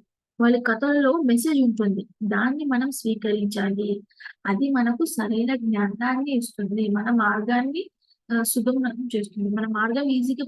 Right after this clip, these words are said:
పోవడానికి మనకు సహాయం చేస్తుంది. So, దేవుళ్ళు, దేవతలు ఎక్కడ నుండైనా కావచ్చు, వాళ్ళ పురాణాల నుండి మనము ఆ సారాంశాన్ని తీసుకోవాలి, ఆ నీతిని తీసుకోవాలి.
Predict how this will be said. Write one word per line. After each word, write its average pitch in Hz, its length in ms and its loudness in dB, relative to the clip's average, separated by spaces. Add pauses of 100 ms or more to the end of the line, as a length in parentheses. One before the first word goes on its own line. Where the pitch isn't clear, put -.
పోవడానికి 233 500 0
మనకు 226 320 0
సహాయం 233 480 -2
చేస్తుంది. 208 640 -2 (1700)
So, 220 180 0
దేవుళ్ళు, 233 500 4
దేవతలు 226 560 0 (420)
ఎక్కడ 220 400 0
నుండైనా 220 460 2
కావచ్చు, 233 540 -2
వాళ్ళ 233 180 2
పురాణాల 254 680 -2
నుండి 233 400 2 (380)
మనము 254 380 2
ఆ 240 80 2 (160)
సారాంశాన్ని 247 920 -2
తీసుకోవాలి, 214 640 -4
ఆ 220 100 -4
నీతిని 277 580 0
తీసుకోవాలి. 220 800 -2